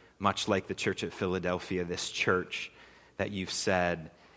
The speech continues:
"There's an open door for you all. There's an open door. Um,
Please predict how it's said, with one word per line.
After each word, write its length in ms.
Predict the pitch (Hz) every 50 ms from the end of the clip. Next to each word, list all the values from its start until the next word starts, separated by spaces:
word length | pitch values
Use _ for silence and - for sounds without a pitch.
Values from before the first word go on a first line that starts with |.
| - - - - -
"There's 220 | 110 107 110 101
an 100 | 98 95
open 420 | 101 101 101 98 - 95 90 87 82
door 300 | 92 101 107 104 101 92
for 180 | - - -
you 200 | 90 85 85 85
all. 340 | 85 - 50 - - - - - _ _ _ _ _ _ _ _ _ _ _ _ _ _
There's 200 | 107 101 92 98
an 100 | 87 85
open 360 | 90 92 90 - 90 87 85
door. 480 | 76 90 87 90 85 - - - - - - _ _ _ _ _ _ -
Um, 340 | 90 90 87 87 85 82